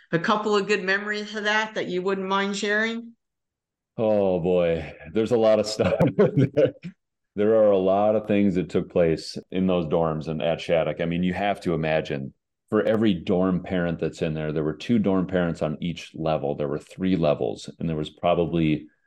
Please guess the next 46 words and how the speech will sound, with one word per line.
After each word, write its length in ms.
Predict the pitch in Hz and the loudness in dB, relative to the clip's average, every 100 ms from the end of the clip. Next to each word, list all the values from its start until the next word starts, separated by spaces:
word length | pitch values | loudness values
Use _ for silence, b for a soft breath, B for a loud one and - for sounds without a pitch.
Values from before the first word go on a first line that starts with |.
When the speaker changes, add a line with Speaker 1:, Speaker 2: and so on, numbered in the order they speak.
| B - | B 0
Speaker 2:
forty 400 | 101 101 92 85 | 4 4 4 0
kids 440 | - 87 78 71 | 0 -2 0 0
on 160 | 71 69 | -2 0
each 240 | 85 - | -2 0
one 160 | 85 80 | 0 0
of 60 | |
these 180 | 73 69 | 0 0
levels. 480 | 62 67 50 50 - _ _ _ _ - | 0 -2 -2 -6 -10 _ _ _ _ -2
We 120 | 113 | 0
have 100 | 131 | 2
no 120 | 127 | 0
parents 420 | - 104 135 156 | 0 0 2 2
that 100 | - | 2
are 100 | 71 | 2
around. 380 | 67 65 62 62 - _ _ _ _ _ | 2 0 -2 -8 -12 _ _ _ _ _
We 140 | 101 | 0
have 100 | 120 | 2
nothing 540 | 90 87 95 101 113 107 | 4 4 2 0 2 2
but 160 | 104 | 0
time. 440 | - 92 107 - - _ _ _ _ _ _ _ - | -2 -2 -2 -4 -12 _ _ _ _ _ _ _ -2
And 140 | 85 | 2
then 100 | 95 | 2
if 140 | 92 | 0
kids 600 | - 98 92 82 - - _ _ _ _ _ _ 82 | 0 0 2 -2 -6 -10 _ _ _ _ _ _ -4
don't 200 | 98 92 | 0 2
wanna 180 | 95 92 | 2 2
go 80 | |
to 80 | 90 | 0
sleep 240 | - 101 - | 0 0 0
at 120 | - | 0
that 100 | 80 | 0
time, 160 | 87 | 2
we 80 | 127 | 2
have 80 | 143 | 2
a 60 | 80 | 2
lights 360 | 78 82 80 | 2 0 2
out 240 | 82 101 - | 0 0 -2
period, 400 | 107 113 120 123 _ _ | -2 0 -2 -8 _ _
but 340 | 92 80 - - _ _ _ - | 0 0 -2 -20 _ _ _ -2
a 80 | 95 | 2
majority 380 | 92 92 92 90 | 2 4 4 2
of 60 | |
the 60 | 80 | 0
time 300 | 85 87 82 | 0 0 2
it 80 | 80 | 2
was 320 | 80 73 | 2 -2